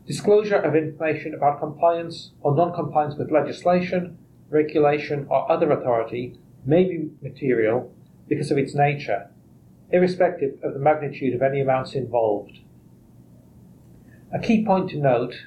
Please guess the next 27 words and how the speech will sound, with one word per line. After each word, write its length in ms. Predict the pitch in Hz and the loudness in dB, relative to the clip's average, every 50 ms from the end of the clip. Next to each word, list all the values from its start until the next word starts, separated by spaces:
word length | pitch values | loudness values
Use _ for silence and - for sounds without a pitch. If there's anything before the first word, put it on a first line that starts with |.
| - - | -10 -6
is 140 | 156 151 170 | -4 -2 -2
that 300 | 160 - - - - - | -2 -4 -4 -8 -10 -6
decisions 460 | - 147 - - 180 180 185 180 175 | -6 -4 0 0 0 2 2 0 0
about 260 | 170 - 156 156 - | 2 2 2 2 2
materiality 840 | - 151 - - 165 151 147 143 143 135 135 - - 120 123 120 - - - - - | -2 -8 -8 -6 -2 0 2 4 4 4 2 0 -4 -8 -12 -14 -16 -18 -20 -12 -4
are 80 | - 139 | 0 2
made 280 | 143 151 147 143 127 | 2 2 2 2 0
using 260 | 143 147 131 143 139 | -2 -2 -2 -2 -4
professional 540 | - - 139 - 160 151 - - - 143 131 | -6 -10 -6 -2 -2 -2 -2 -2 -6 -6 -4
judgment. 520 | - 135 135 127 131 - 123 110 - - - - - - - _ _ - - - - _ - - - - - - - - - - | 0 2 2 2 2 -2 -6 -8 -8 -8 -12 -18 -20 -20 -20 _ _ -20 -20 -20 -20 _ -20 -20 -20 -20 -20 -20 -20 -20 -6 -2
There 120 | - 143 143 | 2 2 4
are 80 | 156 | 4
no 140 | 170 202 202 | 4 4 2
set 320 | 185 - 196 180 180 - | 2 2 0 0 0 0
rules, 540 | 139 139 139 135 135 139 143 139 - - - _ _ _ _ _ - - | 0 -2 -2 -2 -4 -6 -8 -10 -14 -16 -20 _ _ _ _ _ -10 -2
no 240 | 143 180 208 208 208 | 2 2 2 2 2
thresholds 480 | - 196 180 180 - 175 156 139 - | 2 0 0 2 2 2 2 2 2
that 160 | 127 127 117 - | 0 -2 -4 -6
can 120 | - 123 | -8 -10
be 120 | - 117 | -8 -6
applied, 580 | 117 - - 131 123 117 113 117 117 120 - - - _ _ _ - - - | -8 -4 -2 0 0 2 2 0 -2 -4 -8 -14 -20 _ _ _ -20 -10 -4
and 120 | 156 151 143 | -4 -4 -2
preparers 560 | 160 151 - - 170 165 165 160 156 - - | -2 -2 0 2 4 4 4 4 2 0 0
will 140 | 156 147 143 | -4 -2 -2
need 220 | 151 156 151 151 | -2 -2 -2 -4
to 120 | - - | -8 -6
weigh 420 | 135 143 143 143 135 135 135 135 | -2 2 2 4 2 2 -2 -6